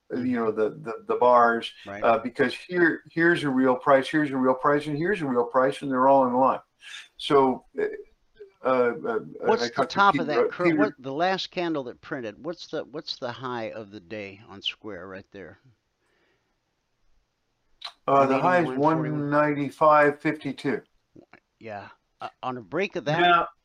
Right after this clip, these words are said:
Speaker 2: I would be long if I was looking to buy stock in Square. And I think, I th-, I think it's a good buy. I think Jack Dorsey's gonna do great things with this company.
Speaker 1: That's, see, that's what I was gonna see. Now, what I'll do to,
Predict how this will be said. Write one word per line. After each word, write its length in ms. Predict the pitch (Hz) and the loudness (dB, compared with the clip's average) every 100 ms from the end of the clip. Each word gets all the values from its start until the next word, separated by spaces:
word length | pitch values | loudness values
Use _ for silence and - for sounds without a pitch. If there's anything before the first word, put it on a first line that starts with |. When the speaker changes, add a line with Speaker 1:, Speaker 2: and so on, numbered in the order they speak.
| _ | _
Speaker 2:
I 140 | 123 160 | -6 -4
would 180 | 170 131 | -4 -6
be 140 | 143 | -8
long 480 | 131 151 151 139 131 | -6 -4 -4 -4 -6
if 160 | - 147 | -12 -8
I 120 | 147 | -6
was 200 | 139 120 | -6 -10
looking 380 | 123 156 151 131 | -10 -10 -10 -10
to 80 | 120 | -10
buy 260 | 123 123 120 | -8 -8 -8
stock 460 | - 123 117 113 | -10 -8 -8 -8
in 180 | - 120 | -14 -12
Square. 360 | 113 - 123 123 | -12 -10 -10 -8
And 120 | 113 | -8
I 40 | 131 | -8
think, 200 | 202 180 | -6 -4
I 140 | 131 | -6
th-, 180 | - 139 | -8 -6
I 100 | 139 | -2
think 320 | 170 - 208 220 | -2 -4 -8 -8
it's 140 | - | -10
a 80 | 190 | -10
good 240 | 175 175 | -10 -8
buy. 260 | 170 202 175 | -6 -4 -4
I 140 | 104 | -4
think 320 | 110 - 135 113 | -8 -12 -14 -12
Jack 260 | 123 135 | -12 -12
Dorsey's 420 | - 147 170 165 104 | -12 -12 -12 -12 -14
gonna 200 | 113 87 | -14 -12
do 160 | 120 | -16
great 280 | 113 123 117 | -14 -14 -14
things 280 | 131 147 160 | -14 -14 -14
with 120 | 107 | -16
this 160 | - - | -14 -14
company. 420 | 85 73 - - _ _ _ _ _ _ | -16 -20 -20 -20 _ _ _ _ _ _
Speaker 1:
That's, 420 | 160 175 - - | 0 0 -4 -10
see, 140 | - 165 | -4 0
that's 280 | 196 202 | 2 2
what 120 | 170 156 | 0 0
I 80 | |
was 80 | 147 | 2
gonna 120 | 135 | 0
see. 160 | 127 156 | -6 -2
Now, 140 | 139 | 2
what 300 | 135 143 165 | 2 2 4
I'll 240 | 156 175 175 | 6 6 4
do 260 | 147 139 | 0 -2
to, 180 | 123 120 | -2 -6